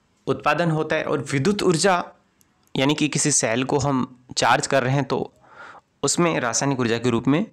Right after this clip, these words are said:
संचय हो जाती है। प्रकाश ऊर्जा, प्रकाश विद्युत चुम्बकीय तरंग का अदृश्य भाग होता है, यानी कि जो विद्युत चुम्बकीय तरंगें होती हैं जैसे एक्सरे है, माइक्रोवेव्स है,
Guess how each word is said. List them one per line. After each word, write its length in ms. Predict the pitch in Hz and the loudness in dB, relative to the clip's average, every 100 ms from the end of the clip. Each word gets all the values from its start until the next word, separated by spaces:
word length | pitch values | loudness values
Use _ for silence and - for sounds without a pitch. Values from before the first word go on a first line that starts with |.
| _ _ | _ _
संचय 540 | - 117 113 135 175 214 - _ _ - | -4 0 0 2 0 -2 -10 _ _ -4
हो 80 | |
जाती 300 | 180 120 - | 0 -2 -4
है। 100 | - - _ _ _ _ | -10 -16 _ _ _ _
प्रकाश 340 | - - 196 - | -2 2 4 4
ऊर्जा, 280 | 170 170 175 175 - - - - | 2 4 2 0 -12 -16 -16 -4
प्रकाश 480 | 175 - 190 190 - | -2 4 6 6 4
विद्युत 480 | 143 147 175 170 - - _ - | 2 4 2 0 -16 -18 _ -2
चुम्बकीय 320 | 151 156 170 | 0 2 0
तरंग 280 | 165 143 147 | 0 0 2
का 160 | 147 | 2
अदृश्य 420 | 143 123 135 - 135 | 0 0 -2 -2 -4
भाग 280 | 110 113 | -2 -2
होता 240 | 110 98 120 | -2 -4 -4
है, 160 | 127 | -4
यानी 180 | 127 131 | -2 -2
कि 100 | 135 | -4
जो 100 | 131 | -4
विद्युत 380 | 113 120 147 147 | -2 -4 -4 -4
चुम्बकीय 440 | 147 143 135 135 131 | -4 -2 -2 -2 -4
तरंगें 360 | 131 107 110 139 | -2 -2 0 0
होती 400 | 117 107 127 120 | 0 0 -2 0
हैं 180 | 117 120 - - - - | -2 -6 -14 -16 -18 -8
जैसे 260 | 117 113 131 - | -4 -2 0 0
एक्सरे 480 | 120 - - 113 113 | -2 -2 -2 -2 -2
है, 220 | 117 113 | 0 0
माइक्रोवेव्स 840 | 104 107 104 123 110 110 107 101 123 | 2 2 2 0 0 0 0 0 0
है, 320 | 113 107 | -2 -2